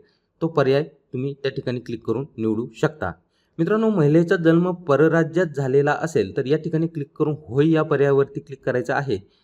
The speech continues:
नसेल तर नाही या पर्यायावरती क्लिक करायचं आहे. होय या पर्यायावरती क्लिक केल्यानंतर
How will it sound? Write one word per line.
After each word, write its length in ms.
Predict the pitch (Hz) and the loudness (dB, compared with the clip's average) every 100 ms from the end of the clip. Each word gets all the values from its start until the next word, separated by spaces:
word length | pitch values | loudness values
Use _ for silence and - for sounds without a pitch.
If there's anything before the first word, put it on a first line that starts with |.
| _ 131 | _ -4
नसेल 360 | 143 160 156 | -2 0 0
तर 80 | 165 | -2
नाही 340 | 147 123 131 147 | -2 -4 -2 0
या 100 | 143 | 0
पर्यायावरती 520 | 123 113 110 107 147 | 2 2 2 0 -6
क्लिक 280 | - 113 - | -12 -10 -6
करायचं 360 | 104 98 123 120 | -6 -6 -6 -6
आहे. 240 | 131 101 82 _ _ _ _ _ | -8 -8 -14 _ _ _ _ _
होय 200 | - 165 | 0 2
या 160 | 180 180 | 2 0
पर्यायावरती 720 | 180 151 147 151 156 151 156 | 0 2 4 4 4 2 0
क्लिक 220 | 165 143 - | -4 -6 -2
केल्यानंतर 520 | 139 135 147 151 101 | -2 0 -2 -4 -6